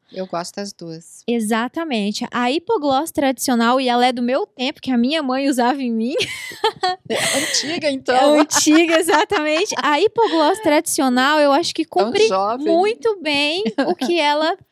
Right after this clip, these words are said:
Speaker 2: tem que fazer. Além de ter um preço super acessível.
Speaker 1: Eu, pra falar a verdade, eu gosto de usar hipoglós, é, de amêndoa no rosto. Eu uso também a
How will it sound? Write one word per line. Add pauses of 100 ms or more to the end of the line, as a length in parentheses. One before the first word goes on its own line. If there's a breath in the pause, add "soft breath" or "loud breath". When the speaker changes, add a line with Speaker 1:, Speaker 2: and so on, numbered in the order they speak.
(100)
Speaker 2:
tem
que
fazer. (260)
Além
de
ter
um
preço (100)
super
acessível.
Speaker 1:
Eu,
pra
falar
a
verdade,
eu
gosto
de
usar
hipoglós,
é,
de
amêndoa (260)
no
rosto. (440 soft breath)
Eu
uso
também
a